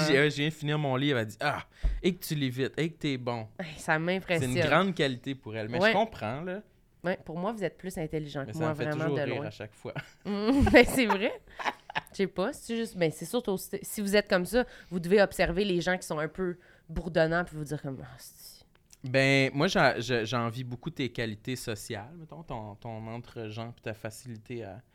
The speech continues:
Speaker 1: à entrer en contact avec, euh, des
Speaker 2: Mm.
Speaker 1: personnes. Moi, c'est, c'est quelque chose que j'aimerais avoir. Mais, euh, je me dis jamais comme, «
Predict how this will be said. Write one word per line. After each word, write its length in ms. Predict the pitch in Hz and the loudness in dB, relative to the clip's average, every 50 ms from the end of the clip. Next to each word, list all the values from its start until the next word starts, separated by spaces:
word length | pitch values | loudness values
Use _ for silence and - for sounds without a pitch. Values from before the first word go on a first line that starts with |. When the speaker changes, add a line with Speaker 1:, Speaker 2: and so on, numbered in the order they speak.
| _ _ _ _ _ _ _ _ _ _ _ | _ _ _ _ _ _ _ _ _ _ _
Speaker 1:
à 340 | - 98 104 - - 110 107 | -8 -6 -6 -4 -4 -6 -8
entrer 320 | 107 - - 120 117 117 | -10 -10 -12 -10 -10 -8
en 140 | 113 107 104 | -8 -10 -10
contact 420 | - - 101 98 - 117 113 - | -10 -10 -12 -10 -8 -10 -10 -10
avec, 320 | - 107 104 104 101 _ - | -10 -10 -10 -10 -12 _ -14
euh, 180 | 104 98 - 104 | -14 -14 -14 -12
des 100 | 113 165 | -10 -10
Speaker 2:
Mm. 100 | 170 165 | -8 -8
Speaker 1:
personnes. 360 | 156 98 - - - 123 160 | -8 -10 -10 -8 -8 -6 -6
Moi, 80 | 170 143 | -6 -6
c'est, 340 | 127 - - - 120 110 107 | -8 -10 -12 -12 -12 -14 -14
c'est 140 | - - 113 | -12 -14 -12
quelque 140 | 107 - 104 | -12 -12 -12
chose 160 | - 123 117 | -12 -12 -8
que 100 | - 123 | -8 -6
j'aimerais 300 | 110 110 107 107 110 107 | -4 -4 -4 -4 -2 -2
avoir. 560 | 107 104 101 98 107 104 104 107 131 165 196 - _ _ _ - - - - _ _ | -2 -2 -2 -2 -4 -2 0 0 0 -2 -4 -6 _ _ _ -20 -20 -20 -20 _ _
Mais, 640 | - 104 117 127 127 127 131 131 135 139 139 - _ - | -4 -2 0 2 2 4 4 4 2 2 0 -4 _ -4
euh, 920 | - 113 113 113 110 110 110 110 110 107 104 104 101 92 90 95 95 95 92 - - - - - | -2 0 0 2 2 2 2 2 2 2 2 0 0 0 -2 -4 -6 -8 -10 -14 -14 -16 -12 -10
je 120 | 131 110 127 | -6 -4 -2
me 100 | 123 120 | -2 -4
dis 160 | 120 110 110 | -4 -4 -2
jamais 260 | 123 127 123 131 143 | -2 0 0 0 -2
comme, « 200 | 139 - 120 104 | -2 -4 -4 -6